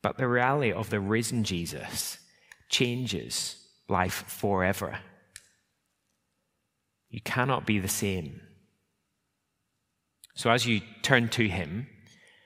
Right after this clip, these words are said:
as you seek to be a witness for him to the world,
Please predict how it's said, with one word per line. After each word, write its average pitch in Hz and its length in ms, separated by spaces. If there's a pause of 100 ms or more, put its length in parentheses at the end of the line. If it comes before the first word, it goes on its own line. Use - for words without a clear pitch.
(880)
as 110 200
you 113 80
seek - 320
to - 80
be 104 120
a 98 80
witness 104 360
for 104 320
him 92 360 (920)
to 113 120
the 95 100
world, 82 560